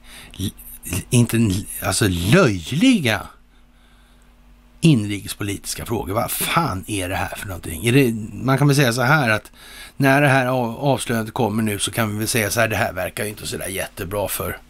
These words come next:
budgeten på F B I, helt enkelt. Det är möjligt att några tycker att de har nog lite för lite att göra ändå, alltså. Ja, och det är inte frågan om att de ska få mer uppgifter här nu. Nej. De tycks prioritera lite snett,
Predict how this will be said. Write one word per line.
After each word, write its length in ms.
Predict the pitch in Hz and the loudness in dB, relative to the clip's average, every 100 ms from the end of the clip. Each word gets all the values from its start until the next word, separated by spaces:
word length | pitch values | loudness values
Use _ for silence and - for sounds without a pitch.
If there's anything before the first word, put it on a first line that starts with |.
| - - - - - | -20 -20 -20 -20 -2
budgeten 580 | 120 95 90 87 101 92 | 2 2 0 -2 -2 -2
på 120 | - | -4
F 180 | 73 - | -4 -4
B 80 | 92 | 0
I, 200 | 85 95 | 0 0
helt 280 | 92 90 - | -2 -4 -6
enkelt. 460 | - - - - - - - - - - - - - | -8 -8 -10 -12 -14 -18 -20 -20 -20 -20 -20 -6 0
Det 80 | |
är 40 | 117 | 4
möjligt 400 | 147 123 98 123 | 4 4 2 0
att 120 | 139 | 2
några 220 | 147 110 | 2 2
tycker 320 | 110 113 113 | 0 -2 0
att 80 | 107 | -2
de 160 | 107 98 - | -2 -4 -8
har 520 | - - 139 113 104 | -20 -2 2 2 2
nog 200 | 110 101 | -2 0
lite 320 | 117 98 - | 0 0 -2
för 120 | - | 0
lite 280 | 104 101 - | 0 0 -2
att 80 | - | 0
göra 320 | 113 113 92 | 2 4 2
ändå, 320 | 101 104 85 | 0 -4 -2
alltså. 440 | 85 80 - 82 87 - - - - - - - - | -2 -2 -4 -6 -10 -14 -18 -18 -18 -20 -18 -16 -2
Ja, 140 | 117 | 0
och 140 | 101 113 | 2 2
det 60 | |
är 140 | 113 113 | 4 2
inte 180 | 117 | 0
frågan 320 | 107 131 92 95 | 0 0 0 -4
om 60 | |
att 60 | 90 | -6
de 120 | 95 | -6
ska 160 | 104 104 | -6 -6
få 140 | 107 | -6
mer 220 | 98 92 | -4 -2
uppgifter 480 | 107 - 117 - - | -2 -2 -2 0 -2
här 140 | 80 - | -4 -6
nu. 160 | - - - - - - - - - - - - | -10 -12 -18 -20 -20 -20 -20 -20 -20 -20 -20 -6
Nej. 420 | 123 - - - - - - - - - - | -2 -2 -4 -12 -20 -20 -20 -20 -20 -20 -2
De 160 | 110 | 0
tycks 240 | 101 113 - | 2 0 0
prioritera 680 | - 92 147 104 117 101 | -2 2 2 2 2 2
lite 200 | 98 95 | 0 -2
snett, 560 | 92 107 95 - - - | 0 2 0 -2 -14 -16